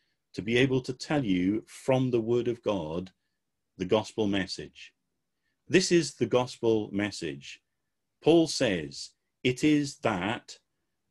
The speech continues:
Christ died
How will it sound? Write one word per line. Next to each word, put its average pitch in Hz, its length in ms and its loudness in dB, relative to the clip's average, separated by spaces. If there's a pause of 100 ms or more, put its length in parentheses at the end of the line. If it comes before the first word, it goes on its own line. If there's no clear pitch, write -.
(100)
Christ - 680 2 (840)
died 131 600 2